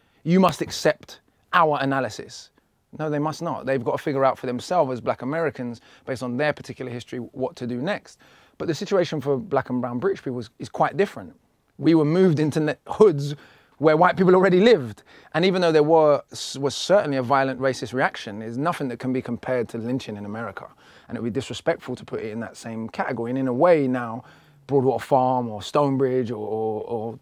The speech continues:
Toxteth, these are, these are multi-ethnic working class neighborhoods. Whether or not that's gonna translate into a multi-ethnic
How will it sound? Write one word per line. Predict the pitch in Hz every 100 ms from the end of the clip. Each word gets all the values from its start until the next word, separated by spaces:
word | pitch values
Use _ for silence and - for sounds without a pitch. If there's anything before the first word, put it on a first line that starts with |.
| _
Toxteth, | - - - 151 143 - _ _
these | 180 202
are, | 160 156
these | 147 196 175
are | 247
multi-ethnic | 175 160 139 147 - 135 - -
working | 151 143 147
class | 143 135
neighborhoods. | 180 220 123 104 - - - - -
Whether | 226 262
or | 175
not | 170
that's | 156 139
gonna | 147 135
translate | 143 135 120 135
into | 127 123
a | 120
multi-ethnic | 127 123 120 - -